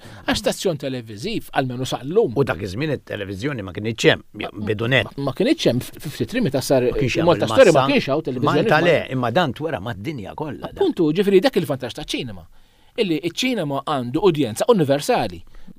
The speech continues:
Speaker 1: Jekk inti
Speaker 2: Stati
Speaker 1: jirnexxilek
Speaker 2: Uniti.
Speaker 1: tagħmel film illi għandu film ta' daqqa,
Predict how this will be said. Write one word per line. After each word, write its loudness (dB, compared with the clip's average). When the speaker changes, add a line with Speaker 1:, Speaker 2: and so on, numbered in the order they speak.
Speaker 1:
Jekk -2
inti -2
Speaker 2:
Stati 0
Speaker 1:
jirnexxilek -2
Speaker 2:
Uniti. -2
Speaker 1:
tagħmel 2
film 2
illi 0
għandu -2
film 0
ta' -2
daqqa, 0